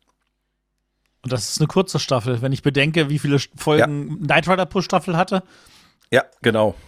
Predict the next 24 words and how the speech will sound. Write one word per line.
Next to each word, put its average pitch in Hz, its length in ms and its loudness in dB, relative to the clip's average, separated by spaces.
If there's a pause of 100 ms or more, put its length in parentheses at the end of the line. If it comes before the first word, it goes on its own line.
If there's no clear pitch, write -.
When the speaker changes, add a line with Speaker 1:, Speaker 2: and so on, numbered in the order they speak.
(180)
Speaker 2:
Also, 113 400 2
äh, 110 160 -2
d-, 104 160 -4
das - 260 -2
lief 147 180 0
auch 98 100 2
irgendwie 117 260 0
ganz 123 260 0
komisch. 156 360 0
Also, 110 380 0
m, 101 480 -6
auf 110 220 -6
der 98 120 2
Wikipedia 110 540 0
kann 107 160 -2
man 107 80 0
sich 110 160 -2
das - 180 0
ja 98 200 2
ansehen, 120 1000 0
wann 120 160 2
die 120 120 0
ausgestrahlt 117 640 0
wurden. 117 300 2